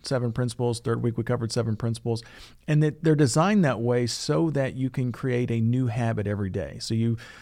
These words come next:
cover principle number one on day one, and then principle number two on day two. And then as you create those new habits, you start to build that rapport. You start to reduce those conflicts. You start to gain that cooperation from your team.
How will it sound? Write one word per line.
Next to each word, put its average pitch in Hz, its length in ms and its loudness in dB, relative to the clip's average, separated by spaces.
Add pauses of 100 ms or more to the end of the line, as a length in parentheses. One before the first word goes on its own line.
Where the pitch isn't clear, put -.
(340)
cover 123 220 2
principle 135 380 0
number 131 200 2
one 131 640 0
on 107 280 2
day 135 220 2
one, 127 440 2
and 104 100 0
then 101 80 -2
principle 110 320 -2
number 98 180 0
two 131 240 0
on 107 120 0
day 104 160 -2
two. 127 340 -2
And 117 160 -2
then 127 220 0
as 143 360 -2
you 131 80 0
create 127 360 -2
those 113 200 0
new 110 140 0
habits, 117 600 -4 (420)
you 117 80 -2
start 123 320 -2
to - 80 -2
build 131 560 0
that 113 220 -2
rapport. 113 440 -4
You 104 120 -2
start 117 300 -4
to 110 200 -2
reduce 110 600 -4
those 113 200 0
conflicts. 120 580 -6
You 117 60 -2
start 117 220 -6
to 120 80 -4
gain 127 260 -2
that 120 160 -2
cooperation 113 560 -2
from 107 180 -2
your 104 100 -2
team. 120 380 -2